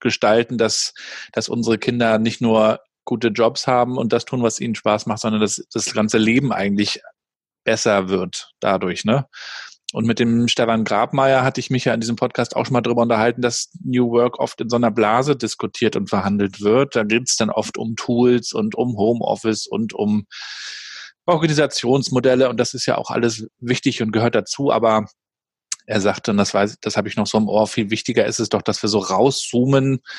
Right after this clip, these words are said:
und mal gucken, was sind wirklich die großen Probleme, um die wir uns auch kümmern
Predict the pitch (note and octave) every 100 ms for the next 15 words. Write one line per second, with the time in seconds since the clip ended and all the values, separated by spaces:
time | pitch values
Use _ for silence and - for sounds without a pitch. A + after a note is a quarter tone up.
0 | - - - - B2 A2+ - - - A#2
1 | A2+ - C3 B2 C3+ B2 B2+ C3 - A2+
2 | - C#3 F3+ G3+ - G#2 G2+ G2+ G#2 G2+
3 | G2+ G#2 A2 G2+ - G2 - B2 A#2 G2
4 | G2+